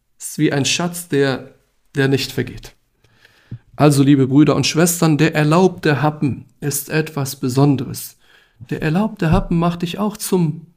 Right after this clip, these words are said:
Vorbild für deine Kinder. Jetzt nicht nur dadurch, aber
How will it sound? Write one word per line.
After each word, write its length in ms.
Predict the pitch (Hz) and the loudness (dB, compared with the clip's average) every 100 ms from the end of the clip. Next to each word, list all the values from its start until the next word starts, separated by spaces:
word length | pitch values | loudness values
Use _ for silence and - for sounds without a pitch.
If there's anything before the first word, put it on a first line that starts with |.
| - | -16
Vorbild 580 | - 240 339 330 180 170 | -2 0 2 2 -2 -2
für 120 | 120 | 0
deine 240 | 160 156 | 0 0
Kinder. 600 | 151 254 233 175 120 117 - _ _ _ _ _ _ _ _ _ _ - | 2 2 4 2 -2 -6 -18 _ _ _ _ _ _ _ _ _ _ -4
Jetzt 300 | 127 117 - | -2 0 0
nicht 200 | 139 139 | 0 2
nur 160 | 139 | 2
dadurch, 540 | 123 165 220 208 165 - | 4 4 6 6 6 4
aber 440 | 170 165 139 135 | 2 2 2 -2